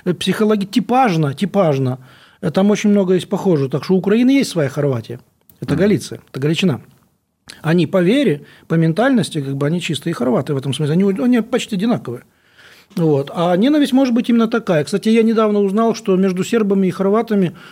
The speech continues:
Speaker 1: в течение долгих столетий не было никаких пре-, взаимных претензий и противоречий. Взаимные претензии и противоречия, как,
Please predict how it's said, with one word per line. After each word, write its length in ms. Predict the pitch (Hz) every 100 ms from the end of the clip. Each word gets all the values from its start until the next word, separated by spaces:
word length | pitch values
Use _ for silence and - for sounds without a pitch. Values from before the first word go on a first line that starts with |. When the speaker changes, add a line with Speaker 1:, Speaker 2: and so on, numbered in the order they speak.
| - - _
Speaker 1:
в 80 | -
течение 340 | 190 214 202
долгих 280 | 202 226 202
столетий 360 | - 226 220 214
не 100 | 208
было 140 | 202
никаких 440 | 208 220 208 208
пре-, 380 | - 202 202 196
взаимных 460 | 175 165 202 196 -
претензий 400 | 196 202 196 180
и 20 |
противоречий. 720 | 180 175 196 190 139 - 73 - _
Взаимные 440 | 143 175 233 214 185
претензии 460 | 190 240 254 196
и 20 |
противоречия, 720 | 190 180 180 190 202 233 185 165
как, 240 | 175